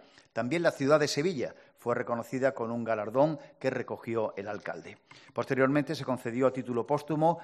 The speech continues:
al padre Leonardo Castillo y su fundación Costaleros por un Cristo Vivo y un año después a esta casa que nos acoge, a la Fundación Cajasol.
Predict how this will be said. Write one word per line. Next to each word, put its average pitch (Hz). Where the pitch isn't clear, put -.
al 110
padre 131
Leonardo 120
Castillo 160
y 123
su -
fundación 117
Costaleros 123
por 110
un 131
Cristo 117
Vivo 147
y 123
un 131
año 143
después 151
a 113
esta 120
casa 123
que 113
nos 110
acoge, 147
a 101
la 98
Fundación 117
Cajasol. 104